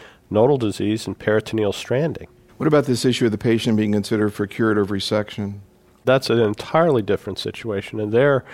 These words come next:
Speaker 1: I don't want to say we do that routinely, but certainly that would be part of many people's algorithm in terms of considering this patient. I mean, for instance, if this man appeared to have a local recurrence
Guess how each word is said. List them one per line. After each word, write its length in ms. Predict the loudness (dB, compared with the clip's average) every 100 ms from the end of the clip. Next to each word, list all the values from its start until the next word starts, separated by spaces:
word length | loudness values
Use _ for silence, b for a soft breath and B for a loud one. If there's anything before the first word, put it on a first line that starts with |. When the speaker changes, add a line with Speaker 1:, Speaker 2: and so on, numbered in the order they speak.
| B B B B 2
Speaker 1:
I 120 | 4
don't 140 | 4
want 200 | 4 2
to 60 | 2
say 180 | 2 2
we 180 | 0
do 240 | -4 -2 2
that 200 | 2 2
routinely, 680 | -2 -6 -4 -2 2 2 0
but 180 | -2 -2
certainly 400 | 0 2 2 2
that 180 | 2
would 140 | 0 -4
be 120 | -6
part 500 | -8 0 2 2 2 0
of 240 | 0 2
many 220 | 2 2
people's 380 | 0 -2 -2 0
algorithm 640 | 0 0 -2 0 0 -2
in 120 | -4 -4
terms 400 | -2 -2 -2 -6
of 180 | -6
considering 460 | -4 0 2 4 2
this 120 | 0
patient. 380 | -2 -4 -4 -4
I 60 | -2
mean, 180 | -2
for 240 | -2 2 2
instance, 420 | 2 -2 -4 -4
if 160 | -4 -2
this 240 | -2 0
man 300 | 0 0 -2 -8 B B -12
appeared 440 | -8 0 0 2
to 80 | 2
have 220 | 2 2
a 40 |
local 420 | 2 2 0 0 -4
recurrence 840 | -4 -6 -2 2 2 -2 -10